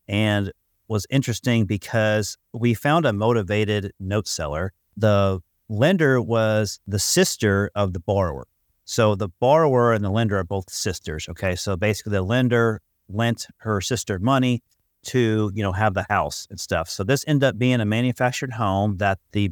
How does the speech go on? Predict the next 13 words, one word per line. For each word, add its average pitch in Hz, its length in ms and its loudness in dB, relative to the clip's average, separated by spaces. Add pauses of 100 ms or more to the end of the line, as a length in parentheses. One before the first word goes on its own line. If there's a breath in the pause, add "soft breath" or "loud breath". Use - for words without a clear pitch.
borrower 107 500 2
was 95 320 0
renting 107 340 0
out. 98 180 2
So - 100 -10
the 92 80 -2
borrower 98 500 2
was 92 140 -2
being 92 240 0
a 110 40 2
landlord, 98 380 0 (380)
and 101 460 0 (460)
the 104 300 2